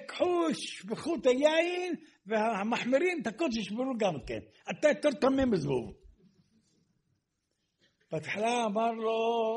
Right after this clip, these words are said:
שלא שומרים תורה, ישנו מן המצוות. עכשיו הוא אומר לו, אה, אה, כל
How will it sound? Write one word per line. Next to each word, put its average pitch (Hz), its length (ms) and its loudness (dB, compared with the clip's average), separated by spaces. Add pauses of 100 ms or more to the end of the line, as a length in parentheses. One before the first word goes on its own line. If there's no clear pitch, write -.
(280)
שלא 214 580 -2
שומרים 247 400 -4
תורה, 165 360 0
ישנו 214 340 -2
מן 269 160 -2
המצוות. 147 600 0 (520)
עכשיו 240 540 0
הוא 220 120 4
אומר 233 340 2
לו, 254 640 2 (180)
אה, 226 60 -6
אה, 233 1000 -2
כל 220 120 2